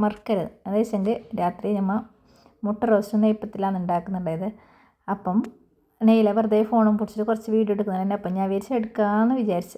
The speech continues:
അങ്ങനെ എടുത്തതാണ്, പ്ലാനിങ്ങിൽ എടുത്തതൊന്നുമല്ല. അങ്ങനെ ദാ മുട്ട റോസ്റ്റ് ഉണ്ടാക്കാൻ പറ്റും. നീരുള്ളി, നാലഞ്ച് നീരുള്ളി മുറിച്ചിനവേ. അങ്ങനെ നീരുള്ളി മുറിച്ചിട്ട് നല്ല പാല എണ്ണയിൽ റോസ്റ്റ് ആക്കിയിട്ട് എടുക്കുന്നതാണ്. അപ്പോൾ റോസ്റ്റ് ആയതുകൊണ്ടാണ് ഈ ചെറിയ വാലൻ ചട്ടിയിൽ വെച്ചിട്ടുണ്ടായിരുന്നത്. അപ്പോൾ ഒരു വക ഏകദേശം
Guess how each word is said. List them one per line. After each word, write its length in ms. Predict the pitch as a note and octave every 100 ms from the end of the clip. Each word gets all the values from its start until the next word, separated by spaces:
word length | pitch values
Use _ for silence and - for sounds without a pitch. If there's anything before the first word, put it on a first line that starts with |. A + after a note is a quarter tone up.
| F3+
അങ്ങനെ 180 | F3+ G3+
എടുത്തതാണ്, 440 | G#3 - F#3+ F3+ B3+ -
പ്ലാനിങ്ങിൽ 440 | G3+ F3+ F3+ F#3 G3
എടുത്തതൊന്നുമല്ല. 540 | G3 - G3 G3+ F3+ G#3+ - _ _ _ _ _ _ _ _ _ G#3+
അങ്ങനെ 240 | G#3+ G#3+ G#3+
ദാ 60 | A#3+ A#3
മുട്ട 140 | A#3+ A3
റോസ്റ്റ് 220 | A3 A3 A3
ഉണ്ടാക്കാൻ 300 | A3 G#3+ G3
പറ്റും. 180 | F#3+ G3+
നീരുള്ളി, 280 | A3 G#3 F#3 F#3+
നാലഞ്ച് 380 | F#3+ G3+ G#3 G#3+
നീരുള്ളി 260 | G#3+ G3 G3+
മുറിച്ചിനവേ. 440 | A#3 - G#3 F3+ F#3 - _ _ _ A#3+
അങ്ങനെ 200 | F#3+ F3+ F#3+
നീരുള്ളി 260 | G3 G3 G3
മുറിച്ചിട്ട് 300 | G3 G3 G3
നല്ല 340 | F#3+ F#3+ F#3+ G3 G3
പാല 180 | F3+ F3+
എണ്ണയിൽ 260 | F#3+ F3+ F3+ F#3
റോസ്റ്റ് 280 | F#3+ - F#3
ആക്കിയിട്ട് 260 | F#3 F#3+
എടുക്കുന്നതാണ്. 500 | F#3+ - F#3+ F#3+ F3+ - - _ _ _ _ _ _
അപ്പോൾ 140 | G3+ G#3
റോസ്റ്റ് 300 | G3+ G#3+ A#3+
ആയതുകൊണ്ടാണ് 440 | A#3 A3+ G#3+ G#3 G#3+
ഈ 20 | A3
ചെറിയ 220 | G#3+ G3 G3+
വാലൻ 200 | G3 G3 F#3+
ചട്ടിയിൽ 240 | F#3+ F3+ F#3
വെച്ചിട്ടുണ്ടായിരുന്നത്. 680 | - F#3+ F3+ E3+ E3 E3 - -
അപ്പോൾ 140 | F#3 F3+
ഒരു 100 | G3 G3
വക 120 | G3+ G3+
ഏകദേശം 500 | G#3 G#3 A#3 -